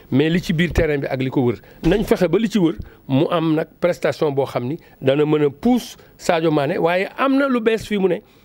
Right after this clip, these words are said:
mooy ñëpp indigné wu nañu. Kon am na noo xam ni yaakaar naa ni dootul am ëllëg. Euh, benn tànk indi na ko. Sadio nañu fàttaliku ni en dehors de, de Drogba, euh, en dehors de, euh, George Weah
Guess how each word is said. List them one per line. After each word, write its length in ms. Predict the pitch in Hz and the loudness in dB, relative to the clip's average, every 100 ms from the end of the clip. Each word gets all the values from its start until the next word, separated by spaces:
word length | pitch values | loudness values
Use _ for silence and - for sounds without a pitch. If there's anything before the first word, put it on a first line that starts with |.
| - | -6
mooy 320 | 156 208 202 | 0 2 2
ñëpp 360 | 165 165 277 - - | 0 0 0 -2 0
indigné 420 | 240 196 208 175 | 0 0 0 2
wu 140 | 143 | 2
nañu. 160 | 120 92 - - - - 110 | 0 -4 -8 -20 -20 -18 -2
Kon 300 | 127 170 294 - - - | 0 2 -2 -4 -14 -2
am 140 | 185 | 0
na 120 | 196 180 | 2 2
noo 160 | 165 | 0
xam 180 | - 151 | 0 2
ni 160 | 185 302 - | 2 2 -2
yaakaar 360 | - 160 - 131 | -4 -2 0 0
naa 140 | 139 | 0
ni 100 | 160 | 0
dootul 260 | 196 226 - | 0 -2 0
am 140 | 175 - | -2 0
ëllëg. 180 | 160 147 - - - 104 | 0 0 -4 -20 -16 -2
Euh, 180 | 160 160 - | 0 0 -4
benn 360 | 143 202 220 | -2 0 0
tànk 320 | 208 190 170 - - | 0 0 0 -4 0
indi 220 | 185 170 | 2 2
na 80 | 147 | 2
ko. 180 | 254 254 - - - | 0 -6 -12 -20 -20
Sadio 380 | - - 226 240 | -14 -2 0 2
nañu 240 | 254 247 220 | 2 0 0
fàttaliku 480 | 214 208 202 165 143 | 0 0 0 0 -2
ni 140 | 135 240 _ _ - - 104 - - - - - | -2 -2 _ _ -20 -20 -20 -20 -20 -20 -18 -2
en 140 | 143 151 | 0 2
dehors 340 | 156 208 202 | 2 2 2
de, 300 | 143 156 - - | 2 0 -2 -8
de 240 | 131 139 135 | 0 2 2
Drogba, 540 | 139 143 104 92 - - - 107 104 113 - - - 160 | 2 0 -2 -4 -8 -20 -20 -18 -16 -18 -20 -20 -4 -2
euh, 60 | 175 | 2
en 140 | 190 196 | 2 2
dehors 320 | 180 208 190 | 2 2 2
de, 260 | 160 160 - | 2 0 0
euh, 100 | 165 | 0
George 340 | 143 156 143 123 | 2 2 2 0
Weah 280 | 120 139 | 2 0